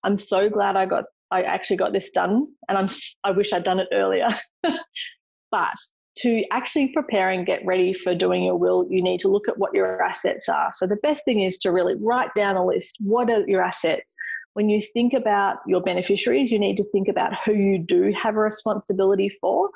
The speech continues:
because you, you get the freedom to do what you want in your will. You don't have to leave something to everyone. You, it's kind of a gut feel. It's usually spouses and children. Beyond that, we don't really have a responsibility unless you wish to.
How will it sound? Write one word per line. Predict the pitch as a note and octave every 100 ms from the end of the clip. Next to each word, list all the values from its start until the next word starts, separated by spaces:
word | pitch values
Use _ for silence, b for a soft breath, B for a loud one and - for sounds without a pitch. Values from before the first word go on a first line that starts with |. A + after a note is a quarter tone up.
| B B B
because | A#3 A3+ G3+ F#3+ -
you, | G3 G3 G3 -
you | F#3 F3 -
get | - -
the | B3
freedom | - A3 C#4 D4
to | G#3 F#3+
do | G3
what | G#3 G#3
you | G#3+
want | F#3+ A3+ D4
in | F4
your | E4 F#3
will. | E3+ - -
You | G#3+
don't | A3 C4
have | B3+ - C4 - -
to |
leave | B3 A#3+ C#4+
something | D4 G3+ - F3+ F#3
to | A3+ A3
everyone. | - G#3+ A#3+ F3 -
You, | G#3+
it's | - A3 -
kind | D4+ D#4
of |
a | G#3+
gut | - E3+ -
feel. | - - - G#3 - -
It's | G3+
usually | A#3 A#3+ A3 A#3 G#3+ G3+
spouses | - - F3 F3 F3 E3+
and | E3+
children. | E3+ - - D#3+ F3 - _ _
Beyond | G3+ G#3 A#3 A#3+ -
that, | A3 D4
we | G#3
don't | E3+ F3+ F3+
really | F#3 F3+ F3+
have | F3
a | F3+
responsibility | F3+ - F3 - F3+ F3 F3 F3
unless | E3+ E3+ -
you | F3
wish | D#3+ F3 -
to. | - D#2+ -